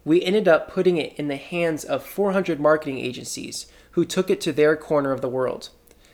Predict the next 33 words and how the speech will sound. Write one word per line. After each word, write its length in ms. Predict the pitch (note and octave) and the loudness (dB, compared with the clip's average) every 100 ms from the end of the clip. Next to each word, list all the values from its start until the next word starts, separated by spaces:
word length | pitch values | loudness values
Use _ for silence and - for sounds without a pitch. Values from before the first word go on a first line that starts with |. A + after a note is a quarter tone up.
| - | -6
The 80 | D#3 | -2
responses 640 | D3+ - E3 F3 F3 D#3 | 0 2 6 6 4 -6
we 220 | C#3 E3+ | -2 -2
continue 360 | E3+ F3 F#3 F3 | -2 -4 -2 0
to 100 | D3+ | 0
get 200 | D3+ - | 0 0
from 180 | C#3+ B2 | -4 0
that 320 | A#2 - - | 0 0 -8
one 360 | C#3 C#3 E3 F#3 | -4 2 2 2
training 540 | - E3+ D#3 A#2+ A2+ _ - | 0 -2 -2 -6 -12 _ -4
has 180 | - C#3+ | 2 2
been 200 | D#3+ D3+ | 4 2
overwhelming. 720 | D#3+ D#3+ D#3 C#3 C3+ A#2 B2 - - _ - | 4 2 4 2 2 0 -10 -16 -20 _ -6
I 80 | C3+ | 0
haven't 320 | D#3 G#3 G3 | 4 4 4
stopped 300 | - D#3 - | 4 4 4
receiving 420 | D3 - D#3 D3 | -4 -2 0 2
messages 560 | C#3+ D3 C3 C3+ B2+ - - | 2 2 -2 -2 -2 -4 -2
almost 400 | D3 C#3+ - - | 0 0 -2 2
every 280 | D#3 F3+ | 4 4
day 340 | D#3+ C#3 A#2+ - - | 2 2 2 -4 -18
from 180 | - D3 | -6 -2
businesses 480 | C3+ D#3 E3 D#3+ C#3+ | 0 0 0 0 0
around 320 | C3 C3+ D#3 | 2 6 6
the 80 | F3 | 4
world 400 | C#3+ C3+ C3 B2+ - - | 2 2 2 0 -14 -12
that 100 | D3+ | -8
have 280 | D3 C#3 C3+ | -4 -2 2
used 220 | E3 F3 | 2 0
the 80 | D#3+ | -4
training 480 | - C#3+ B2+ B2 - | -4 -4 -2 -4 -6
and 140 | B2+ | -2
resources 720 | D3+ D#3 C#3 B2+ C3+ B2 B2 | 0 0 -2 -4 -4 -4 -6